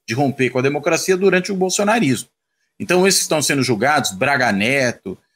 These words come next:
General Heleno, <coughs> Pazuello, enfim, todos os que tiverem algum grau de envolvimento, esses sujeitos, esses sim, têm que ser severamente, e eu diria, exemplarmente punidos. Além dos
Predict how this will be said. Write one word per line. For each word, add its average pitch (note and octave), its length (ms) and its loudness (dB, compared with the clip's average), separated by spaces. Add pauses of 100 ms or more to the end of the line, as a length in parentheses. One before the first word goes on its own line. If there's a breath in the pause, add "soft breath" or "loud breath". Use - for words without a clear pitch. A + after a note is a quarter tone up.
(160)
General C3 560 2
Heleno, B2+ 720 2 (240 loud breath)
<coughs> - 240 -16
Pazuello, B2+ 1120 2
enfim, C3 240 -6
todos G3 320 2
os F3 120 0
que F3 120 -4
tiverem C3+ 380 -2
algum C3+ 260 -2
grau C3+ 220 2
de B2 120 -4
envolvimento, G#2+ 800 -4 (540)
esses G#3+ 340 2
sujeitos, C3+ 600 -2
esses C#3 280 -2
sim, G#2 320 -4 (320)
têm E3+ 160 0
que - 80 -6
ser C#3+ 220 0
severamente, C#3+ 880 0
e C#3+ 80 0
eu E3 80 4
diria, B2+ 400 0 (240)
exemplarmente E3 1080 2
punidos. A#2+ 280 -2
Além B3 220 2
dos G#3 320 -4